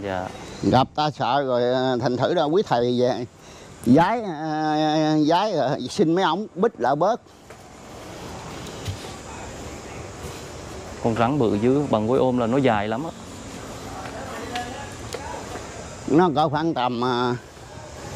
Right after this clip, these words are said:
Speaker 2: thầy thấy, thầy thấy được một lần cỡ. Nó lúc đó cái đợt đó thầy thấy nè, cỡ, cỡ khoảng cái tầm hai mét.
Speaker 1: Là thầy cũng trong, cũng thấy được một lần hả thầy?
Speaker 2: Thầy đã lấy,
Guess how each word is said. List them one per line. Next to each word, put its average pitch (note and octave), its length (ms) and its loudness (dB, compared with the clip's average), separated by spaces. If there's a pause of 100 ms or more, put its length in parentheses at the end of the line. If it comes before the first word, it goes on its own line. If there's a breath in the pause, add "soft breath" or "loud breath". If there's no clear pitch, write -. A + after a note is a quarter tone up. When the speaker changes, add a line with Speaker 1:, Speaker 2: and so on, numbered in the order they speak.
(800)
Speaker 2:
thầy A2+ 220 4
thấy, D3 340 2
thầy A#2 160 0
thấy C#3+ 140 0
được A#2 160 0
một G#2 200 0
lần G2+ 280 0
cỡ. C#3 160 2 (1080)
Nó D#3 140 6
lúc E3 160 4
đó E3+ 180 4
cái D3+ 80 -2
đợt A#2 240 2
đó D3+ 120 2
thầy A2+ 180 0
thấy C3+ 200 2
nè, C3 200 0
cỡ, C3 120 2
cỡ C3 260 2
khoảng D3 280 0
cái E3+ 100 0
tầm A2+ 380 0 (1500)
hai E3+ 260 4
mét. G3 240 0 (680)
Speaker 1:
Là A#2 200 4
thầy A#2+ 160 0
cũng D#3 280 -2
trong, C#3 300 0
cũng D#3 120 0
thấy E3 200 2
được D#3+ 120 2
một A#2+ 100 2
lần A2+ 180 2
hả G#2+ 60 -2
thầy? G#2+ 180 -4 (180)
Speaker 2:
Thầy A2 140 6
đã C#3+ 140 6
lấy, E3 260 2